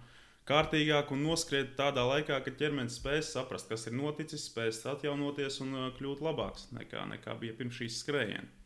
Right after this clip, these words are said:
Un, eh, jā, par to runājot, man pašam jau kā joprojām turpina pasniegt, eh, Sporta akadēmijā un, eh,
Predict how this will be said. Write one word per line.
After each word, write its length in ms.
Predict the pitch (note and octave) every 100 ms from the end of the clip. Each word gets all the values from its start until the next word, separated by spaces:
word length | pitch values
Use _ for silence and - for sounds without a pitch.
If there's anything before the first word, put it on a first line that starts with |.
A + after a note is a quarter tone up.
| - - - - -
Un, 200 | C3 C#3+
eh, 320 | D3 D3+ D3+ C#3+ -
jā, 260 | D3 E3+ C#3
par 100 | C#3+
to 200 | D#3 E3
runājot, 560 | F3+ F#3 E3+ D#3 D3+
man 240 | D3+ C#3+ D3 C#3+ -
pašam 360 | D3 E3 - B2
jau 160 | G#2+
kā 340 | G2+ A2 G#2 G#2
joprojām 400 | A#2 A#2+ D3 A#2
turpina 280 | C3 C3+ A#2+
pasniegt, 520 | C#3 F3 G3 F3 -
eh, 80 | B2+
Sporta 360 | B2 - C3 D3+
akadēmijā 420 | D#3 D#3 D3 C#3
un, 140 | C3+ C3+
eh, 300 | C3+ C3